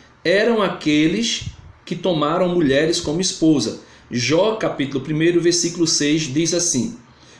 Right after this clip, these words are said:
"No dia em que os filhos de Deus vieram se apresentar ao Senhor, entre eles veio também Satã",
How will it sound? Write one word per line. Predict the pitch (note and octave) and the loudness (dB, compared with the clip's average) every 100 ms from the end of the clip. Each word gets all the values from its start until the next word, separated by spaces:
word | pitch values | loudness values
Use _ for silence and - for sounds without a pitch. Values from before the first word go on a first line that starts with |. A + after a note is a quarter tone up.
| - | -6
"No | D#3+ A#3+ | 0 2
dia | - D4+ C#4+ | 4 4 2
em | - | 2
que | F#3 | 2
os | E3+ - | 2 2
filhos | - C#4+ B3+ D#3+ | 0 2 2 0
de | E3+ | -2
Deus | A#2+ B2 A#2+ B2 - - _ _ _ _ - | 0 0 0 -2 -8 -14 _ _ _ _ -16
vieram | A2+ F#3 F#3 A#3+ B3+ F3 | -4 0 2 2 2 2
se | D#3 F3 | 2 2
apresentar | E3+ E3 D#3 D3+ D3+ B2+ A#2+ B2+ B2+ B2+ | 0 0 0 0 -2 -2 -2 -2 -4 -4
ao | A#2+ | -2
Senhor, | A#2 A2 A2 C#3+ D3+ - - _ _ _ - | -2 -4 0 0 -2 -6 -18 _ _ _ -2
entre | G#3 B3 A#3 D#3 | 0 2 2 2
eles | C3+ D3+ F#3+ - - | 2 2 0 -2 -4
veio | A#2 D#3 F#3+ F#3+ | -4 0 2 2
também | F3 C3 D3 F#3+ A3+ - - _ | 0 0 0 0 -4 -10 -20 _
Satã", | - - - A3 G#3+ G3 G3+ D#3 A#2+ | -4 -2 0 -2 -4 0 2 2 -2